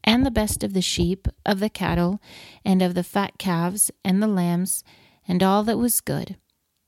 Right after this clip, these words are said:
and were not willing to utterly destroy them, but everything that was vile and refuse, that they destroyed entirely.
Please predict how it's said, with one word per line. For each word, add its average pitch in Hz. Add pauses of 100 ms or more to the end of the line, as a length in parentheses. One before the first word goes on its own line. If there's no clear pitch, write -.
and 214
were 226
not -
willing 196
to -
utterly 190
destroy 226
them, 196 (680)
but 190
everything 214
that 175
was 175
vile 180
and 185
refuse, 175 (300)
that 165
they 185
destroyed 165 (100)
entirely. 165